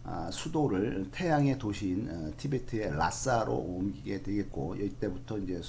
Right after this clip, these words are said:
토본의 왕조가 시작이 되겠습니다.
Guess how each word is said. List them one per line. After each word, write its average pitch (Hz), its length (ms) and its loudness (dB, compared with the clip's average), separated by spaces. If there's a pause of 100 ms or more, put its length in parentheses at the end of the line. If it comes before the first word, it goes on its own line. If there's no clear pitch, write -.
(100)
토본의 117 480 -2 (120)
왕조가 90 800 0
시작이 92 760 -6
되겠습니다. - 600 -8